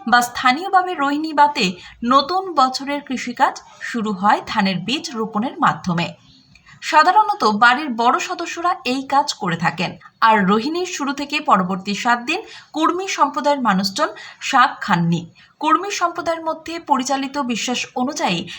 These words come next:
এই সময় শাক না খেলে জমিতে আগাছা বা ঘাস জন্মায় না। এছাড়াও এই রোহিণী পরবকে কেন্দ্র করে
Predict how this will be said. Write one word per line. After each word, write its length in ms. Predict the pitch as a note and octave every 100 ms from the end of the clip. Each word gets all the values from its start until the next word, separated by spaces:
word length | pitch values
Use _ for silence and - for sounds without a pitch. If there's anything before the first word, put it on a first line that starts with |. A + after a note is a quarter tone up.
| -
এই 160 | B3+
সময় 300 | C#4+ F4 F#4
শাক 320 | F4+ D4+ B3 -
না 160 | A3 G#3
খেলে 260 | G#3+ C#4 D#4+
জমিতে 460 | A#3+ G#3+ A3+ D4+ -
আগাছা 520 | G#3+ F#3 G#3+ G#3 F4
বা 220 | E4+ C#4 -
ঘাস 320 | E3 A3 D4 - _ _ F#3+
জন্মায় 400 | G3+ E3+ F3 D#3
না। 300 | D3+ - - - -
এছাড়াও 460 | - D#4+ G4+ B3+ B3
এই 160 | C4+ C4+
রোহিণী 360 | B3+ C#4 G4 G4
পরবকে 400 | E4 E4 - D#4+
কেন্দ্র 340 | D#4 D4+ E4+
করে 320 | E4 G3+ F3